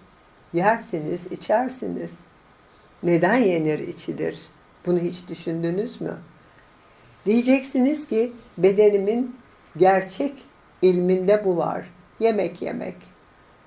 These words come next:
Ben yerim, içerim. Yediğim ben, içtiğim bendir bilir misiniz? Hepimiz biz olup, bir tek olup,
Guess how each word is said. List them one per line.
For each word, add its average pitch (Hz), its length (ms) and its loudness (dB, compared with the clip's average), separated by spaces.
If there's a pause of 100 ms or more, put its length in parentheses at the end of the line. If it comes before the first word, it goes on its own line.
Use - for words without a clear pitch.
(840)
Ben 240 160 2
yerim, 233 520 0
içerim. 202 540 -4 (800)
Yediğim 165 580 2
ben, 196 380 2 (300)
içtiğim 175 560 -2
bendir 170 560 0
bilir 175 240 -2
misiniz? - 640 -8 (920)
Hepimiz 165 640 -2 (160)
biz 196 380 0
olup, 151 300 -4 (360)
bir 226 300 0
tek 190 240 2
olup, 175 260 2